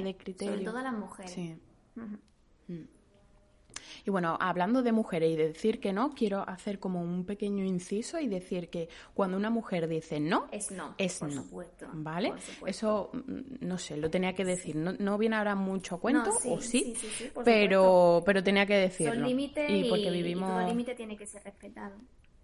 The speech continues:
Speaker 2: Ujú, vivimos en
Speaker 1: Ujú.
Speaker 2: tiempos difíciles con, en temas fem-, sí, en temas de las mujeres, así que,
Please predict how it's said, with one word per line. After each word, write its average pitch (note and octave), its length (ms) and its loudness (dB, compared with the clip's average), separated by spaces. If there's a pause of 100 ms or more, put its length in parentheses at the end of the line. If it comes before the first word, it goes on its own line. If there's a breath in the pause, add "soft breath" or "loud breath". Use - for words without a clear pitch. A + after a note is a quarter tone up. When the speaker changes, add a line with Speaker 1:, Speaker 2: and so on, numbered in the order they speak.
(680)
Speaker 2:
Ujú, G3 440 -6
vivimos F#3+ 380 -2
en G#3 80 0
Speaker 1:
Ujú. A3+ 60 -2
Speaker 2:
tiempos G#3 320 0
difíciles C4 560 -2 (1200 loud breath)
con, F3+ 1300 -2 (380)
en F3+ 160 -4
temas F#3 540 -2
fem-, F3+ 540 -6 (300)
sí, E3+ 260 -10
en D#3+ 240 -10
temas E3+ 260 -4
de F3+ 80 0
las F3+ 120 0
mujeres, F#3 460 -2
así F3+ 180 -8
que, E3 480 -2